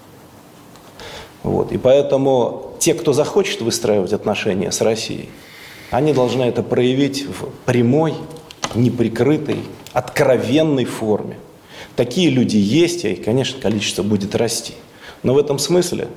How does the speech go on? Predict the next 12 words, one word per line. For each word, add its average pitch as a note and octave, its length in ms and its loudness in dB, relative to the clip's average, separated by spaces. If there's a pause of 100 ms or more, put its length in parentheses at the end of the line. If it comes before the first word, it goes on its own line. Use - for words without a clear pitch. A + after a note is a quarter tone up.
(380)
а, F2 420 -4
я A#2+ 220 2
абсолютно G#2+ 720 -2 (160)
уверен C3 380 2
в - 80 -10
том, A2+ 220 -2
что - 360 -2 (300)
в G#2+ 180 0
ближайшее C#3+ 720 2
время A#2 400 -4 (720)
капитального A2+ 720 2
сближения A#2 720 0